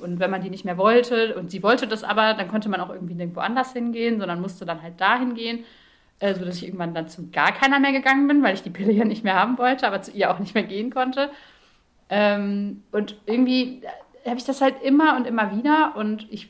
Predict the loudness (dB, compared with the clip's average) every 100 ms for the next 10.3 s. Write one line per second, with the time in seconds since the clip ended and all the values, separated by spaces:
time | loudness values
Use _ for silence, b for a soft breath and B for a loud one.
0 | _ 0 0 -2 -6 -6 -8 -8 -10 -4
1 | -4 -4 -4 -2 0 0 2 2 0 -2
2 | -4 0 0 2 2 2 0 -2 -8 -10
3 | -10 -8 -6 -6 -4 -2 -2 -4 -12 2
4 | 4 4 B B B B B 0 0 -2
5 | -4 -4 -2 2 2 2 -4 -12 -8 -6
6 | -6 -8 0 0 0 -4 -4 -6 -6 -4
7 | -4 -2 -2 -4 -6 -6 -2 -2 -2 -8
8 | -6 -4 -2 -4 -8 -6 0 2 2 0
9 | -4 -6 -8 -8 -10 -14 -12 -12 -12 -14
10 | -18 -20